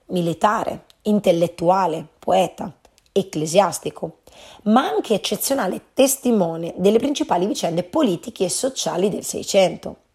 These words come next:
Quindi questa sua versatilità ha contribuito in modo sostanziale alla profondità delle sue storie, ma anche delle frasi e dei personaggi contenuti.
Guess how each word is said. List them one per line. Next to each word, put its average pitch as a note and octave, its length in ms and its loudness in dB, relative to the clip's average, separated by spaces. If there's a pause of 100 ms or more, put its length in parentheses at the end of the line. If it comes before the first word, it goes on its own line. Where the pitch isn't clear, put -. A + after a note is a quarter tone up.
(680)
Quindi G#3+ 500 2 (160)
questa A#3 260 -2
sua D4+ 200 2
versatilità E3 1120 0 (240)
ha B3 140 -4
contribuito F4 680 0
in G3+ 80 4
modo A3 260 2
sostanziale E3+ 1200 -2
alla E3+ 200 0
profondità E3+ 560 -4
delle E3 220 0
sue - 160 -2
storie, E3 640 -2 (640)
ma F#3+ 260 2
anche F#3+ 440 -2
delle F#3 360 2
frasi D4 540 0
e F3 120 -2
dei F#3+ 220 2
personaggi F3+ 680 -2
contenuti. F3 680 -8